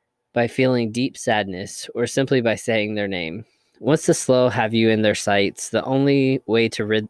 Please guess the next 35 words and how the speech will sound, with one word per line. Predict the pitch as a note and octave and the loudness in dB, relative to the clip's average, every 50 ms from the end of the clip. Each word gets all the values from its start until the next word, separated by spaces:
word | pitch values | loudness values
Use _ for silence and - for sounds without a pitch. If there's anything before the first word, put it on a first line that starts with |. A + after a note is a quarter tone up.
| _ - | _ -8
them | - A2+ A2+ A2 A2 G#2+ | -4 -2 -2 -2 -2 -4
is | F#2+ G#2 - | -4 -4 -6
to | B2 - - | -6 -4 -2
offer | A2+ A2 - - B2 A#2 A#2 A2+ A2+ G#2+ G2 - | -4 -4 -2 0 2 2 4 2 2 0 0 -2
another | A#2 G#2+ G#2 A2 A2+ A2 A2+ G#2 | -2 -2 0 0 0 0 0 -2
person | - - G2+ G#2 - - A2 G#2 | -2 -2 -2 -2 -2 -4 -6 -6
in | G#2 G2 | -4 -4
your | F#2+ G2 F#2+ | -6 -6 -8
place. | - - G2+ F2 C#2 - - - - - _ _ _ - - - _ _ _ | -6 -4 -4 -4 -4 -6 -10 -14 -18 -20 _ _ _ -20 -20 -20 _ _ _
But | - A#2 | -2 0
they're | B2+ C#3 C#3 | 2 2 2
easily, | B2 D3 D3+ D3 C#3+ C#3+ C3+ B2+ - - - _ _ _ _ - | 4 2 2 2 2 2 2 2 2 0 -4 _ _ _ _ -2
easy | C#3 C#3+ C#3 B2+ B2 A#2 | 0 0 2 2 0 0
to | A2 | 0
spot. | G#2+ - - - F#2+ F2 D#2 - - _ _ | -2 -4 -2 -2 0 0 0 -2 -4 _ _
In | A#2+ B2 | -4 -2
their | C3 B2+ B2 | 0 0 0
humanoid | - - C#3+ D3+ D#3 D3+ D3 C#3 C3 A#2 B2+ | 0 0 2 2 4 4 2 2 0 -2 -6
form, | - - - A#2 A2+ A2 A2 A2+ A#2 A#2 - _ - - - _ _ | -10 -6 -4 -2 -2 0 -2 -2 -4 -6 -8 _ -20 -20 -20 _ _
the | A2 | -10
Slow | - - - B2 B2+ C3 B2+ | -8 -2 0 2 4 4 4
look | B2 A#2 A2+ - - | 4 2 0 0 0
like | A2 G#2 F#2 E2+ | 0 0 0 0
malnourished | G#2+ G#2 G#2+ A#2 A2+ A#2 A2 G#2+ G#2 G#2+ - - | 0 0 0 0 0 0 0 0 -2 -2 -4 -4
people | - A#2 A2+ - A#2+ A#2+ A#2 | -6 -6 -4 0 0 2 2
with | A2 G2 F#2+ | 2 0 -2
leathery | F#2 F#2+ F#2+ G2 G2+ G2 G2 F#2+ F#2 | 0 -2 -2 -2 -2 -4 -4 -4 -4
wings. | F2 E2+ D2 C#2 C#2 F2 G2+ - - - - - _ _ _ _ _ _ _ _ _ - | -6 -8 -10 -10 -12 -12 -14 -16 -16 -18 -20 -20 _ _ _ _ _ _ _ _ _ -8
Ugh. | G#2+ C3+ D#3 C#3+ G#2 E2 C#2+ - - - _ _ _ _ _ _ _ _ _ _ _ _ _ _ _ _ _ _ _ _ _ _ _ _ _ _ _ _ _ _ _ _ _ _ _ _ _ | -4 -2 -2 0 -2 -2 -4 -8 -12 -16 _ _ _ _ _ _ _ _ _ _ _ _ _ _ _ _ _ _ _ _ _ _ _ _ _ _ _ _ _ _ _ _ _ _ _ _ _
They | A#2 A#2 A#2+ | 4 4 4
lure | A#2 A#2+ C3+ D3 D3 | 6 4 4 4 6
you | D3+ D3 C#3 A2 | 6 4 4 4
in | - A#2 A#2 A#2 A#2+ | 2 2 0 0 0
with | A2+ A2 A2 - | -2 -2 -4 -4
bait. | - E2+ F2 A#1+ - - - - - - | -4 -4 -4 -4 -6 -12 -16 -18 -18 -18